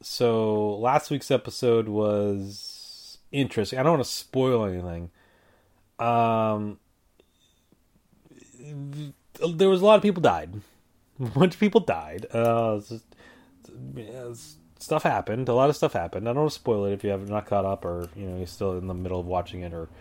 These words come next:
or whatever. Um, but, like, yeah, a lot of stuff <laughs> happened. A lot of people died.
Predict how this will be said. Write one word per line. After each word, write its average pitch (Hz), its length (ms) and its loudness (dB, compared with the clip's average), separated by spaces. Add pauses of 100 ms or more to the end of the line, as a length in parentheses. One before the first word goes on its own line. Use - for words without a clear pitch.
(340)
or 85 140 -8
whatever. 92 400 -2
Um, 101 320 -2
but, 107 220 2
like, 110 180 0
yeah, 131 320 6
a 120 40 2
lot 165 200 8
of 135 80 0
stuff 135 260 2
<laughs> 139 140 4
happened. 95 420 -4
A 110 60 -2
lot 123 180 2
of 113 60 0
people 117 240 -4
died. 95 480 -4